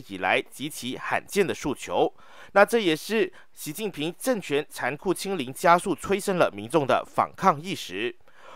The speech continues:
乌鲁木齐二十四日火灾案，十余人被困死在自己家中，消防车无法靠近大楼洒水灭火。对无辜死者的同情，对自身陷于清零困境的悲哀，引爆了中国人的怒火。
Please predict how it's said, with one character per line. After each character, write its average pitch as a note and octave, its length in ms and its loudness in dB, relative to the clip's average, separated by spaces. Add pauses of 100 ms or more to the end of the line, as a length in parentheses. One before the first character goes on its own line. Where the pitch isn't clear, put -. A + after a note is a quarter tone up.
(120)
乌 A#3 120 6
鲁 F#3 120 8
木 F3+ 160 4
齐 D#3 240 -4
二 F#3+ 120 4
十 D3+ 120 -4
四 E3 180 -2
日 D3 160 2
火 A2 160 -2
灾 B2+ 160 -2
案， G#2+ 340 6
十 - 220 -8
余 B2 160 -6
人 G#2+ 180 -4
被 D#3+ 200 0
困 F3+ 200 0
死 G2 200 -8
在 C#3+ 180 2
自 D#3 160 -10
己 F2 140 -14
家 A2+ 220 2
中， F3+ 240 6 (260)
消 A#3+ 160 6
防 G#3+ 180 2
车 A3+ 200 4 (120)
无 D#3+ 160 -2
法 D#3 260 6
靠 G3 240 6
近 G#3 260 -2 (100)
大 F#3 180 8
楼 B2+ 240 4
洒 C3 320 0
水 - 260 -4
灭 F#3+ 200 0
火。 G#2+ 300 0 (260)
对 A3+ 120 8
无 F3 140 6
辜 G#3 180 2
死 D#3 160 -4
者 C3 140 0
的 G#2 80 -6
同 A#2 260 -6
情， A#2+ 260 -8 (140)
对 C#3 140 0
自 C#3 200 -4
身 D#3 260 0
陷 E3+ 260 -4
于 A#2 160 -6
清 F3+ 300 -6
零 B2 120 -6
困 F3+ 240 -4
境 D#3 160 -8
的 A#2 60 -2
悲 D3 240 -2
哀， F#3+ 240 6 (280)
引 D3 140 -2
爆 G#3 180 10
了 E3+ 100 8
中 C4 340 2
国 B2+ 220 2
人 G2+ 120 2
的 A2+ 120 0
怒 E3 180 2
火。 F#2 340 -2